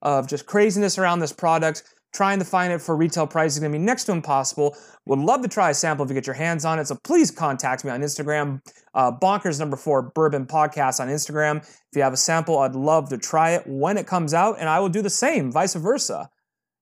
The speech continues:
if I'm able to get my hands on some. So hope you enjoy this cast. Just a little F Y I, I'm gonna be out of the state here next week.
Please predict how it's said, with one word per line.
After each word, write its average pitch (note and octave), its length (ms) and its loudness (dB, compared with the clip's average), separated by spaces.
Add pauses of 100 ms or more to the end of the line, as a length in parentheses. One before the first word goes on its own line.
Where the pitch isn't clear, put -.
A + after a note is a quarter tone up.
if G#3+ 80 -4
I'm G#3+ 100 2
able F3+ 120 6
to D#3+ 60 4
get D#3+ 100 2
my D3 100 -2
hands A#3+ 240 4
on B2 160 0
some. F2+ 340 -8 (1500)
So F3+ 120 -2
hope G#3+ 220 2
you G#3 60 0
enjoy F#3+ 260 0
this D3+ 160 0
cast. A3+ 360 0 (300)
Just D4+ 180 2
a B3 40 2
little C#4+ 360 2
F B3 180 0
Y A#3 220 4
I, A#3 240 4
I'm B3+ 140 -2
gonna C#4 140 0
be A3 280 0
out C4 340 2 (100)
of G#3 200 0 (200)
the F#3 140 0
state - 640 0 (260)
here G3 240 2
next F3+ 380 -2
week. G#3 400 -2